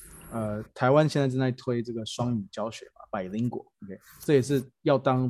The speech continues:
百灵果的一个很重要的一个，一个，呃，习惯，好了，习惯，对，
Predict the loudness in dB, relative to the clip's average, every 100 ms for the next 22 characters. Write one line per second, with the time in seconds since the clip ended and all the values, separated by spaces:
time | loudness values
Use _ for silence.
0 | -2 -4 -2 -2 -4 -4 -8 -10 -10 -10
1 | -8 -10 -10 -4 -2 -2 -4 -6 -8 -14
2 | -16 -16 -20 -18 -14 -10 -12 -14 _ _
3 | _ -20 -20 -20 -20 -10 0 2 4 2
4 | -4 -6 -8 -10 -16 -12 -10 -8 -10 -14
5 | -16 -20 _ -2 0 2 6 6 4 -6
6 | -8 -10 -4 -6 -4 -8